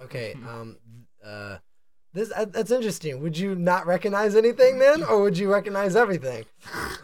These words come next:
Speaker 2: Uh, l-, let's say this. I'm just trying to see if I recognize the plants.
Speaker 1: But with a five?
Speaker 2: With a five.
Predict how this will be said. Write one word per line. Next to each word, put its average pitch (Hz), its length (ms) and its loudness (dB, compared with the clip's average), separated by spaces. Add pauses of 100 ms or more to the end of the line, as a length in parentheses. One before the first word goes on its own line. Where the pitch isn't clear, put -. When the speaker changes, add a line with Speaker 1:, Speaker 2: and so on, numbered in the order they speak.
(540)
Speaker 2:
Uh, - 40 -14 (140)
l-, 180 100 -12
let's 175 160 -8
say 185 80 -6
this. 127 240 -10
I'm 151 100 -8
just 165 140 -8
trying 175 140 -10
to 151 60 -12
see 151 180 -12
if 131 60 -16
I 139 60 -12
recognize 113 400 -18
the 98 60 -20
plants. - 360 -20 (880)
Speaker 1:
But 165 160 2
with 165 160 2
a 147 60 -6
five? 240 680 2 (200)
Speaker 2:
With 113 100 -20
a 101 40 -20
five. - 300 -20